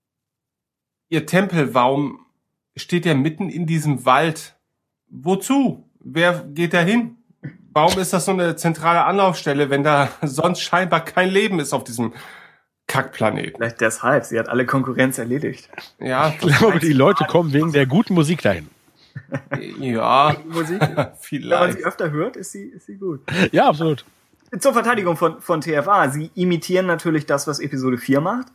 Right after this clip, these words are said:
Speaker 2: Nur das Fiese ist, Episode vier kriegt es irgendwie hin.
Speaker 3: Ja.
Speaker 2: Episode vier zeigt eigentlich Tatooine, wie das hier, äh, Jakku zeigt.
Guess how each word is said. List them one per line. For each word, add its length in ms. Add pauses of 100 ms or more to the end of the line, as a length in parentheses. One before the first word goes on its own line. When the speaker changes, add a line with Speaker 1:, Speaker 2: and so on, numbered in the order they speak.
(280)
Speaker 2:
Nur 120
das 160
Fiese 280
ist, 300 (100)
Episode 320
vier 180
kriegt 240
es 120
irgendwie 300
hin. 220 (420)
Speaker 3:
Ja. 140 (280)
Speaker 2:
Episode 240
vier 220
zeigt 280
eigentlich 240
Tatooine, 400
wie 100
das 180
hier, 580
äh, 40
Jakku 280
zeigt. 420